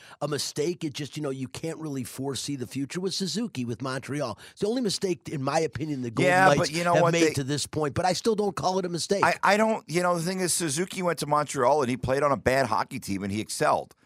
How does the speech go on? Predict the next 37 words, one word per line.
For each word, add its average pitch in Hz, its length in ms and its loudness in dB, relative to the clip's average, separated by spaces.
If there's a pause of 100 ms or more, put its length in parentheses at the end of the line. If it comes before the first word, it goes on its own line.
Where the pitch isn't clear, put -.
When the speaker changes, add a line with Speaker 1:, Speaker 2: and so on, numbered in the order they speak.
(300)
Speaker 2:
I 175 100 4
don't 190 140 2
really 190 160 4
know 175 120 4
if 175 120 2
there 170 100 0
was 156 220 0
a 151 40 -2
spot 143 380 0
here 135 180 -4
for 95 160 -4
Nick 85 200 -4
Suzuki. 78 500 -8
Like, 104 180 -2
I 127 60 4
don't 143 220 0
know 139 100 2
when 123 280 2
he 123 120 -4
would 120 160 -2
have 101 160 -2
made 110 220 -2
the 101 100 -2
roster. 104 500 0
Like 90 220 2
Speaker 1:
Well, 311 80 4
I 294 80 4
would 254 140 2
have 226 80 0
rather 220 240 2
seen 220 180 -2
them 175 280 -4 (140)
dish 175 200 -2
Cody 185 340 -2
Glass 135 500 -2
off 117 300 -2
to 127 80 -4